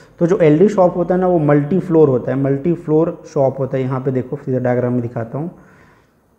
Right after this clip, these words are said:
इसमें देखो ये मल्टी फ्लोर shop है। इसमें आप ध्यान से देखो, ये वाला जो दिख रहा है ना, ये एलडी bezel है, ये छोटा सा जो दिख रहा है ना,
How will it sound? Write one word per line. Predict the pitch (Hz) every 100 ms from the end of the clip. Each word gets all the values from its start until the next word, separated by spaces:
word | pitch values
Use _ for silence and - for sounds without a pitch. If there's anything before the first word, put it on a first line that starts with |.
| -
इसमें | 117 165 160
देखो | 139 - 131
ये | 147 160
मल्टी | 147 143 175 175
फ्लोर | 160 156 147
shop | 143 120
है। | 147
इसमें | 147 180 170
आप | 170
ध्यान | 151 147 147
से | 147
देखो, | 151 175
ये | 143 151
वाला | 170 175
जो | 175 151
दिख | 165
रहा | 175
है | 175
ना, | 175
ये | 151 156
एलडी | 147 139 143
bezel | 131 117 113
है, | 113 120
ये | 135
छोटा | 135 139 139
सा | 156
जो | 156
दिख | 151 151
रहा | 175
है |
ना, | 190